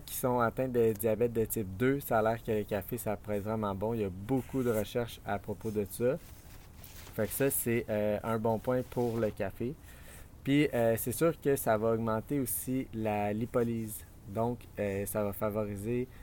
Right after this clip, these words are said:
justement à aller chercher un petit peu plus dans les graisses, étant donné que ça limite un petit peu, euh, l'utilisation qu'il y a de, des réserves de, de glucose, dans le fond.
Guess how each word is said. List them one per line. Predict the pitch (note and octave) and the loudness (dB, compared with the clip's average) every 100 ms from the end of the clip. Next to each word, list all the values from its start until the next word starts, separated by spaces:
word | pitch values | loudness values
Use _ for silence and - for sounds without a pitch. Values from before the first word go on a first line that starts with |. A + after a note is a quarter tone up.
| - - - | -16 -14 -4
justement | A#2 - A#2 A2 A#2 B2+ | -2 2 4 4 2 0
à | A2 G2+ | 0 0
aller | G2+ G#2+ A#2 | 0 0 -2
chercher | - G#2+ - - B2 B2+ - - - - | -2 -4 -2 0 2 0 -4 -16 -14 -4
un | A2+ | -2
petit | G#2+ - | -2 0
peu | A2+ | 0
plus | - C3+ A#2 | 2 2 4
dans | A2+ | 2
les | G#2+ G#2 | 2 2
graisses, | A2 B2 - | 2 2 2
étant | G#2+ A2+ G#2+ | -4 -2 0
donné | G#2+ A2+ B2 - | 2 0 -2 0
que | A#2 | 0
ça | - G#2+ | 2 0
limite | G#2 G#2 A#2 B2 - | 2 0 0 0 -4
un | A2 G#2+ | -4 -4
petit | - - | -4 -4
peu, | A#2 A#2 A#2+ | 0 0 0
euh, | G#2+ G2+ G2+ | 0 -2 -2
l'utilisation | G2+ - G2 G2+ F#2+ A#2 A2+ - | -4 -6 -2 0 0 -4 -6 -4
qu'il | G#2+ | -2
y | |
a | G#2 G#2 - - - G2+ | -2 -2 -10 -16 -10 -6
de, | F#2+ F#2+ F#2 | -4 -4 -4
des | G2 | -4
réserves | F#2+ F#2 A#2 A2 | -4 0 0 2
de, | G2+ G2 F#2+ F2+ | 0 0 -2 -2
de | G2 | -4
glucose, | F#2+ F#2 G#2+ F#2+ F#2 | -6 -4 -4 -4 -4
dans | |
le | E2+ | -8
fond. | - | -8